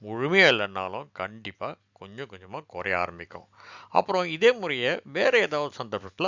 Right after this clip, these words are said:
பயன்படுத்தி, ஆ, நீங்க ஆரம்பிக்கலாம். உதாரணமா சொல்லணும்னா சாப்பிட்றப்போ, நடைபயிற்சி பண்றப்போ, ஷேவ் பண்றப்போ, ஆ, பிரஷ் பண்றப்போ,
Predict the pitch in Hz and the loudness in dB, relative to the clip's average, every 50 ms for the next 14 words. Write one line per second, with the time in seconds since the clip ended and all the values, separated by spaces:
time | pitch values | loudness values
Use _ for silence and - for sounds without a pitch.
0 | - - 156 143 123 110 101 - - - 180 392 _ - - - 156 151 151 156 | 0 2 2 2 2 0 -6 -8 -8 -10 -10 -10 _ -10 -6 -4 -2 -2 -2 -2
1 | 156 160 160 165 160 151 139 120 107 98 95 98 101 107 113 113 127 113 113 117 | -4 -6 -6 -2 0 2 2 0 0 -4 -8 -8 -8 -6 -4 -4 -4 -4 -4 -6
2 | 123 127 120 - 123 113 117 113 113 123 139 143 - - _ - - - - - | -10 -10 -10 -10 -10 -10 -10 -8 -6 -4 -4 -4 -6 -10 _ -18 -18 -16 -18 -18
3 | _ - - 143 127 113 104 107 104 98 - 104 101 101 104 92 - 104 107 110 | _ 0 2 4 4 2 0 -4 -6 -6 -6 -6 -6 -6 -6 -4 -2 -2 0 0
4 | 110 107 110 104 - - 101 104 101 95 - 107 - - 104 101 101 - - 120 | 0 -2 -4 -6 -6 -8 -12 -10 -10 -10 -10 -12 -10 -8 -8 -8 -8 -6 -4 -4
5 | 117 113 113 107 101 98 - 95 - - - 98 101 107 113 117 - - - - | -4 -4 -4 -6 -8 -8 -10 -12 -12 -10 -10 -10 -10 -10 -12 -14 -18 -20 -20 -20
6 | - - 131 123 120 120 120 117 117 - 104 - - 123 - 127 120 - - 117 | -12 -8 -6 -4 -4 -4 -6 -8 -12 -16 -20 -14 -8 -4 -2 -2 -2 -2 -6 -8
7 | 95 90 92 92 - - 101 107 | -8 -8 -10 -12 -10 -10 -12 -12